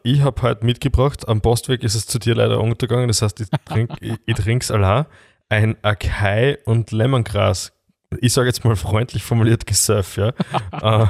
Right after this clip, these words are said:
Speaker 2: Was auch
Speaker 1: ich
Speaker 2: immer Akai ist, keine
Speaker 1: Lem-,
Speaker 2: Ahnung.
Speaker 1: Lemongras kenn ich, hab ich schon mal
Speaker 2: Ja.
Speaker 1: gesehen, hab sogar schon mal gekocht damit.
Speaker 2: Ja.
Speaker 1: Äh, Akai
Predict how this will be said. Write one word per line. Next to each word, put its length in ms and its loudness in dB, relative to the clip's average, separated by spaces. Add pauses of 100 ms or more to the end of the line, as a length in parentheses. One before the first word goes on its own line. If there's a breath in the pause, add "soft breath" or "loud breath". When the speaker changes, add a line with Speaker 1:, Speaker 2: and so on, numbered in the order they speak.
(960 loud breath)
Speaker 2:
Was 180 0
auch 60 4
Speaker 1:
ich 60 -6
Speaker 2:
immer 300 0
Akai 500 -6
ist, 340 -8
keine 160 2
Speaker 1:
Lem-, 120 4
Speaker 2:
Ahnung. 120 2
Speaker 1:
Lemongras 540 2
kenn 200 2
ich, 80 -2
hab 200 0
ich 60 0
schon 120 0
mal 60 4
Speaker 2:
Ja. 60 4
Speaker 1:
gesehen, 200 -4
hab 100 -4
sogar 180 0
schon 100 2
mal 80 0
gekocht 340 -2
damit. 240 0
Speaker 2:
Ja. 200 -2 (420 soft breath)
Speaker 1:
Äh, 320 2 (100)
Akai 600 0